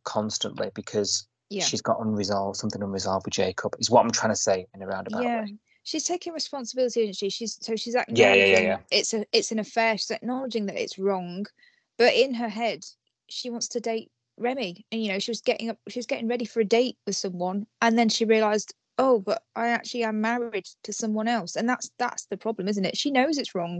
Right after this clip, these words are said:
Speaker 2: but she can't stop herself.
Speaker 1: Yeah, this is it. This is it. And then it, <sighs> that's making her compare and reflect.
Speaker 2: Yeah.
Speaker 1: But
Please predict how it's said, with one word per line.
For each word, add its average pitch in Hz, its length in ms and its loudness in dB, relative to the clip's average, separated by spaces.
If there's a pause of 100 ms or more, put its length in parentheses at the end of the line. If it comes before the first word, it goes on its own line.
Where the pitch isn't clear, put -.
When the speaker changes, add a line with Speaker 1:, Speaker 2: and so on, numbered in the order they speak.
Speaker 2:
but 226 160 4
she 247 100 0
can't 240 240 2
stop - 180 -2
herself. 190 360 0 (720)
Speaker 1:
Yeah, 95 260 6 (440)
this 110 240 -2
is 95 100 -2
it. 101 240 2
This 101 280 -4
is - 80 -4
it. 104 120 2
And 110 180 4
then 110 240 6
it, - 180 0 (280)
<sighs> - 80 -6 (2000)
that's 127 320 6
making 120 360 0
her 101 120 -12
compare 107 840 0 (120)
and 95 320 -10
reflect. - 920 -2 (320)
Speaker 2:
Yeah. 226 460 4
Speaker 1:
But - 540 4